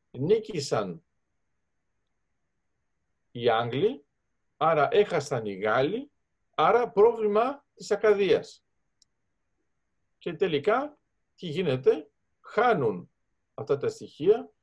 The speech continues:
πηγαίνουν σε περι-, πολλές περιοχές, πηγαίνουν βέβαια, είναι μερικοί που επιστρέφουν είτε στην Αγγλία, αυτό έχει ενδιαφέρον, δηλαδή φανταστείτε τώρα ότι τους παίρνουν από εκεί, τους διώχνουν στην Αγγλία, βέβαια στο ενδιάμεσο έχουν πεθάνει,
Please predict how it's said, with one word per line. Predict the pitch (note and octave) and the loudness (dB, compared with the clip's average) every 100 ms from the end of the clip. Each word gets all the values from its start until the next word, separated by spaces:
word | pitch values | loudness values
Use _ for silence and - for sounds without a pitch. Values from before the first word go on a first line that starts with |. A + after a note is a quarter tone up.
| _ _ | _ _
πηγαίνουν | D#3+ E3 A#3+ C4+ B3+ | -14 0 0 0 -2
σε | G3 G3 | -4 -4
περι-, | C#3+ D#3 D3 D3+ D3 C#3+ - | -2 2 6 8 6 2 2
πολλές | C#3 E3 F#3 - | 2 4 -2 -2
περιοχές, | C3+ B2 G#2+ C#3+ F3+ C4+ - _ _ _ _ _ _ _ | 0 0 0 2 2 0 -10 _ _ _ _ _ _ _
πηγαίνουν | C#3 D3+ G#3+ G#3+ E3 | -4 4 4 4 0
βέβαια, | F3+ G3+ F#3+ | 0 0 0
είναι | F#3 F3+ | -4 -4
μερικοί | F3 E3 D3 F#3 | -6 -4 -6 -8
που | D#3+ E3 | -8 -6
επιστρέφουν | D3 C3+ C#3+ D#3+ D#3+ C#3 G2+ - | -6 -8 -4 -4 -2 -6 -8 -12
είτε | - G3+ A3+ | -12 -6 -6
στην | A3 D#3 | -4 -6
Αγγλία, | C3 B2 B2 D#3+ - _ _ _ _ _ _ _ _ _ _ _ _ _ _ _ _ _ _ _ _ _ _ _ _ _ | -6 -4 -4 -4 -8 _ _ _ _ _ _ _ _ _ _ _ _ _ _ _ _ _ _ _ _ _ _ _ _ _
αυτό | - - C3 | -20 -4 -2
έχει | C3 | -2
ενδιαφέρον, | C#3 D3+ D3 F#3+ G#2 F#2 | -2 0 0 0 0 -2
δηλαδή | G#2 G#2+ B2 A#2+ | -2 -2 -2 -8
φανταστείτε | - A#2+ B2 - E3 D3 | -6 -2 -2 -4 -2 -2
τώρα | D#3+ D#3 | 0 -2
ότι | - C#3+ | -4 -12
τους | - A2 - _ | -14 -16 -18 _
παίρνουν | E3+ F#3 E3+ | -6 -4 -4
από | D3 B2 | -6 -6
εκεί, | - E3+ G#3 | -10 -10 -8
τους | D3+ A2 | -10 -10
διώχνουν | A2+ F3+ F3 | -8 -8 -6
στην | C#3+ B2+ | -10 -8
Αγγλία, | A2 B2+ F3 | -10 -8 -6
βέβαια | C3 B2+ | -6 -8
στο | A#2 - | -10 -10
ενδιάμεσο | A#2 B2 C#3 - B2 | -8 -6 -6 -8 -10
έχουν | A2 G#2+ | -12 -8
πεθάνει, | G#2 - C#3 G3 | -8 -6 -8 -8